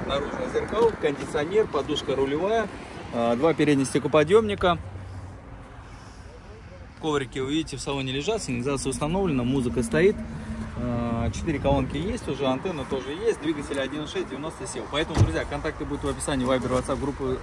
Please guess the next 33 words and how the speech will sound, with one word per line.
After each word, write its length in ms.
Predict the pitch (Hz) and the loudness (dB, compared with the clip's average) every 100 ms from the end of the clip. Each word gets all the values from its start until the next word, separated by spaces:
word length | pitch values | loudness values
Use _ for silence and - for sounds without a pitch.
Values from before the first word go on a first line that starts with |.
| - | -6
В 160 | 120 135 | -4 -2
К. 180 | 180 | 0
Заходите, 460 | 165 127 143 139 139 - | -2 -2 -2 -2 -4 -4
добавляйтесь, 560 | 127 139 143 170 185 120 | -2 0 2 2 0 -4
подписывайтесь 720 | 135 123 151 - 127 - - | -4 -4 -6 -6 -6 -6 -4
на 80 | 127 | -2
мой 220 | 135 127 - - - | -2 -2 -6 -12 -6
Telegram-канал 680 | 135 127 139 131 135 135 120 | -2 0 0 0 0 0 2
Лада 220 | 131 123 | 0 0
Дисконт. 460 | 117 123 - 190 196 381 - - 120 | -2 -6 -2 -4 -4 -8 -8 -8 -4
Мониторьте 680 | 139 170 185 165 160 135 123 | -2 0 0 2 2 2 -2
для 140 | 127 | -4
себя, 400 | - 135 127 107 - - - - | -4 -2 0 0 -4 -12 -12 -6
а, 240 | 117 107 | -4 -2
выгодный 440 | 110 143 117 120 117 | -2 -2 -2 -4 -4
автомобиль. 520 | - 135 127 147 180 - - - - | -4 -4 -2 -2 -2 -6 -12 -14 -8
А, 300 | 127 120 113 | -2 0 0
если 360 | 113 113 110 135 | 0 0 0 0
вы 260 | 127 143 113 - - - - - - - | 2 2 0 -6 -12 -12 -12 -12 -10 -8
хотите 360 | - 135 151 127 | -4 -2 -2 -6
приехать, 500 | 123 139 190 143 - | -4 -2 -2 -2 -4
э, 300 | 120 110 107 | -4 -2 -2
забрать 320 | 110 120 135 117 | -4 -2 -4 -4
автомобиль 380 | 127 127 123 | -4 -2 -2
выгодно 520 | 117 143 131 113 107 110 | -2 -2 -2 -2 -2 0
Ладу, 260 | 165 170 | 0 0
то 160 | - 190 | -2 -2
вам 180 | 135 120 | -2 -2
в 180 | - - | -4 -6
компанию 400 | 107 123 139 113 | -4 -2 -2 -2
Нового 240 | 107 120 | -2 -2
Лада 160 | 110 113 | -2 -4
Тольятти. 420 | 113 113 107 95 | -4 -4 -4 -4